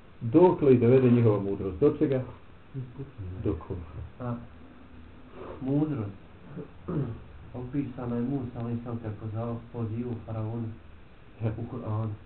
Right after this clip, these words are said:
Speaker 1: Je.
Speaker 2: Znači, onako bi ona,
Speaker 1: Tako je
Speaker 2: znači,
Speaker 1: mudro.
Speaker 2: ne mogu oni biti mudri nego onako kako
Speaker 1: Nego
Speaker 2: piše.
Speaker 1: poslanici kojima je Allah subhanahu wa ta'ala direktno mu naređuje.
Speaker 2: A ono da on
Speaker 1: Idite i ti
Speaker 2: pročita
Speaker 1: i tvoj brat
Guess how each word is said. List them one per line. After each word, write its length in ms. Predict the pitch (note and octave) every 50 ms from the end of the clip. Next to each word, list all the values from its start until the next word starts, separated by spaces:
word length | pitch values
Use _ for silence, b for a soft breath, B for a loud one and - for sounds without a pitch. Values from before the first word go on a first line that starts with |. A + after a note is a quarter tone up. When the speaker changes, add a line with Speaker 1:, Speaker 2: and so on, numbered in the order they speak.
| -
Speaker 1:
Je. 120 | A#2 A2 G#2
Speaker 2:
Znači, 340 | - A2+ A2 A2 - - A#2
onako 340 | A2+ A2+ A2+ A2+ - - - A#2+
bi 140 | A#2 A#2+
ona, 160 | B2 A#2+ A#2+ A#2+
Speaker 1:
Tako 280 | B2+ B2+ B2 - C3
je 40 | A#2
Speaker 2:
znači, 160 | A2+ A2+ A2+
Speaker 1:
mudro. 140 | A2+ A#2 C3
Speaker 2:
ne 60 | C#3
mogu 180 | D3+ D#3 D3+ E3
oni 140 | E3+ E3+ E3
biti 140 | E3+ E3
mudri 360 | E3 E3 E3 E3 F3 F3+ F3 E3
nego 220 | E3+ E3 D3+ E3
onako 320 | D#3+ D#3+ D#3+ D#3+ E3 D#3
kako 220 | - D3 B2 A#2+ A#2+
Speaker 1:
Nego 240 | D3+ D#3+ D#3+ D#3 C#3+
Speaker 2:
piše. 120 | - D3
Speaker 1:
poslanici 580 | C3 A2+ D3 C#3+ C#3+ D3+ E3+ F3 F3 - C#3+ -
kojima 280 | - D3+ C#3+ C#3+ C#3+ C#3
je 60 | D#3
Allah 260 | F#3 F#3+ F#3+ D#3+ -
subhanahu 300 | - - - - F3+ D3+
wa 40 | -
ta'ala 280 | G3 G3 F#3+ F3 C#3+
direktno 420 | - F3 G#3+ A#3 A#3 - - A3 G3
mu 80 | F3+
naređuje. 380 | E3 D3+ C3+ C3+ C3 - - C#3
Speaker 2:
A 60 | C#3+
ono 280 | F3 G3 G3+ F#3+ F3+ D3
da 100 | C#3+ -
on 180 | B3 B3+ B3+
Speaker 1:
Idite 200 | B3+ A3+ E3+ G#3+
i 40 | G3+
ti 240 | F#3+ F#3+ - - B3
Speaker 2:
pročita 240 | B3 A3 A3 F#3 F3+
Speaker 1:
i 40 | -
tvoj 280 | G#3+ A#3+ B3 A#3 A3 A3+
brat 320 | G#3+ A#3+ B3 G#3+ -